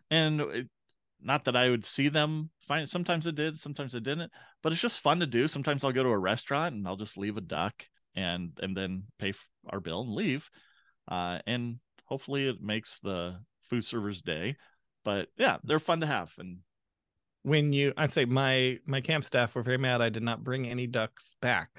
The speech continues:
Speaker 1: Ah.
Speaker 2: We kinda have our own little
Speaker 1: <laughs>
Speaker 2: collection of, like, normal size rubber ducks, and
Speaker 1: Right,
Speaker 2: they were mad
Speaker 1: right.
Speaker 2: I did not. So when you stop by here in the fall
Speaker 1: Yeah.
Speaker 2: or s-, whenever, yeah, fall, you'll have
Speaker 1: Uh-huh.
Speaker 2: to leave some little duckies for them to find. They'll
Speaker 1: Cool.
Speaker 2: be excited.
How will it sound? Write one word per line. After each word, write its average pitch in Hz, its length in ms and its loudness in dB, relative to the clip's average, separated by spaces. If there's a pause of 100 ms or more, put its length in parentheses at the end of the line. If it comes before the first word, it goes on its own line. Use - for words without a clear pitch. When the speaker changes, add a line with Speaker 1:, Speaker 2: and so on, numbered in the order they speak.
(300)
Speaker 1:
Ah. 170 260 8
Speaker 2:
We 139 80 4
kinda 143 320 4
have 135 220 6
our 123 100 8
own 131 200 4
little 143 200 6
Speaker 1:
<laughs> - 0 -
Speaker 2:
collection 147 580 2
of, 123 240 0
like, 117 180 0
normal 131 340 4
size 151 640 2 (480)
rubber 160 260 6
ducks, 190 460 2
and 135 120 2
Speaker 1:
Right, 110 220 6
Speaker 2:
they 120 120 6
were 127 100 0
mad 139 240 6
Speaker 1:
right. 131 80 8
Speaker 2:
I - 20 4
did 127 160 2
not. 123 260 0
So 139 340 4
when 151 340 2
you 151 220 2
stop 151 300 2
by 208 180 4
here 123 440 2 (120)
in 123 220 0
the 117 80 0
fall 120 480 4 (220)
Speaker 1:
Yeah. 131 240 4 (240)
Speaker 2:
or 107 120 -4
s-, 104 160 -10
whenever, 113 360 -4
yeah, 107 380 0
fall, 98 400 -2
you'll 127 160 0
have 127 260 2
Speaker 1:
Uh-huh. 117 160 0
Speaker 2:
to - 40 -10 (180)
leave 131 180 -2
some - 160 -4
little 123 140 0
duckies 110 360 -2
for - 120 -10
them 107 180 -4
to 104 80 -4
find. - 340 -8
They'll 90 160 -6
Speaker 1:
Cool. 98 120 -2
Speaker 2:
be 85 160 -6
excited. - 460 -12